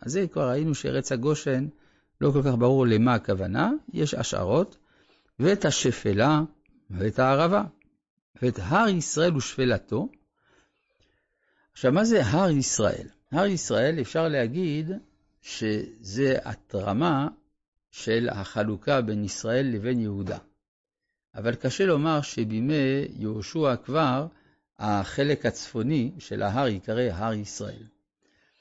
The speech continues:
יותר פשוט לומר שההר הזה, שמו היה הר ישראל מימי יעקב אבינו,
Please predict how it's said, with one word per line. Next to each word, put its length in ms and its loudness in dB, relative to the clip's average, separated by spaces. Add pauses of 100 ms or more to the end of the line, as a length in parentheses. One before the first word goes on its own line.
(180)
יותר 280 0
פשוט 320 -8
לומר 380 -2
שההר 480 -2
הזה, 420 -6 (220)
שמו 360 -4
היה 320 0
הר 140 -4
ישראל 440 -2
מימי 240 0
יעקב 420 0
אבינו, 320 -4